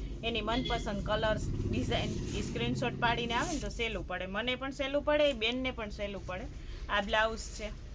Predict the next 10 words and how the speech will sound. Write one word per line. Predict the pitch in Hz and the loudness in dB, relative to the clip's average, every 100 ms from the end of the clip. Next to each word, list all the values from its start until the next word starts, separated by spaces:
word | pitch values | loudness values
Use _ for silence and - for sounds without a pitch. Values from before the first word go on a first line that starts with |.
| - - - - - - | -10 -12 -12 -10 -10 -6
આ | 208 | -4
પણ | 208 214 | 0 0
એકદમ | 214 196 214 | 0 -4 -4
સરસ | 202 208 214 - - | -2 -4 -4 -4 -6
છે, | 220 214 | -8 -8
એમાં | 202 208 196 | -6 -2 -2
પિંક | 226 226 220 - | -4 -8 -8 0
કલર | 226 220 214 | 4 4 2
છે, | - 220 220 - - - - - - - - - - | -2 -8 -8 -10 -10 -10 -10 -8 -8 -8 -8 -8 -6
આ | 175 | -6